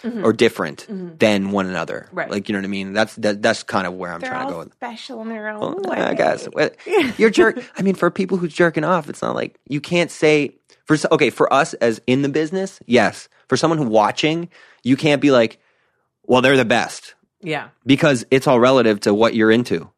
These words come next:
Speaker 1: Mm-hmm.
Speaker 2: right? So,
Speaker 1: Yeah.
Speaker 2: like, from a outer perspective, I would say you're watching porn, you're not like, "Well, that guy's the best guy," because that's your opinion.
Speaker 1: Yeah.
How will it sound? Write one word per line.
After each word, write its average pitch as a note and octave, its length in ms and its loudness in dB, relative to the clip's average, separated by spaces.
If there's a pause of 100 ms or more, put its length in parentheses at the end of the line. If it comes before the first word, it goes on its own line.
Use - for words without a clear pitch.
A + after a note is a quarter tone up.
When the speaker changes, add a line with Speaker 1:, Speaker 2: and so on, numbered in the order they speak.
Speaker 1:
Mm-hmm. F3 300 -12 (160)
Speaker 2:
right? A2 440 2
So, - 120 0
Speaker 1:
Yeah. B2 60 4
Speaker 2:
like, B2 140 4
from C3+ 200 2
a A#2+ 240 2
outer B2+ 260 2
perspective, D3+ 640 0
I A#2 100 4
would A#2 140 2
say A2 400 0 (400)
you're B2 140 4
watching A#2 580 2 (340)
porn, A#2+ 480 2 (200)
you're B2 80 2
not B2+ 160 2
like, B2 320 2 (680)
"Well, F#2 160 -2
that F2+ 120 -4
guy's F#2+ 180 0
the - 80 -12
best F2 260 -8
guy," F#2 340 -6
because A#2 260 0
that's B2 220 0
your A2 80 4
opinion. A#2 460 -4 (120)
Speaker 1:
Yeah. C#3+ 300 -10